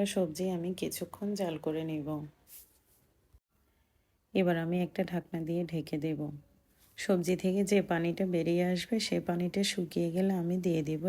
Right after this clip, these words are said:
এবার দুই কাপ পরিমাণ গরম পানি। সবজিটা কিছুক্ষণ জাল করার পর পানিটা যখন শুকিয়ে আসবে,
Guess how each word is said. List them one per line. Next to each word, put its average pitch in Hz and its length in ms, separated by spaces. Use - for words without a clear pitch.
এবার 175 320
দুই 170 180
কাপ 160 240
পরিমাণ 190 460
গরম 160 320
পানি। 147 300
সবজিটা 175 560
কিছুক্ষণ 190 640
জাল 185 240
করার 180 320
পর 190 200
পানিটা 165 360
যখন 185 380
শুকিয়ে 170 520
আসবে, 180 300